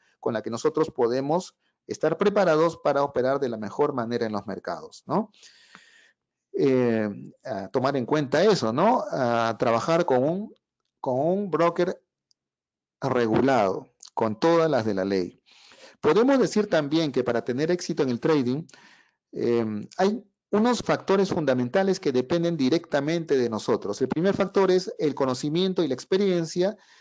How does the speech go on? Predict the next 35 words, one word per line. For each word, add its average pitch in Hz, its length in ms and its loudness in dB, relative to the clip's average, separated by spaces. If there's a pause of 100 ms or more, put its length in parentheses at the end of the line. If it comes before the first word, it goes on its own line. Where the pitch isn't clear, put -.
(120)
que 147 120 0
se 127 120 -4
consiguen 147 420 -2
con 139 160 0
dedicación 117 560 0
y 131 80 0
mucha 120 240 -2
práctica. 180 560 0 (440)
Y 214 180 -2
el 214 80 4
segundo 196 300 2
factor 185 500 0
está 160 520 -2 (200)
en 131 220 -4
nuestra 120 360 -2
mente 190 500 0
y 151 220 0
en 113 60 0
nuestra 113 320 -2
actitud, 131 540 0 (380)
con 135 200 2
el 127 80 2
adecuado 160 500 2
control 156 460 0
de 139 100 -2
nuestras 135 420 -4
emociones. 101 760 -10 (520)
El 131 140 -4
camino 165 400 0
hacia 156 180 0
el 139 80 2
éxito 156 340 -2
en 127 80 0
el 117 100 -6
trading 156 420 0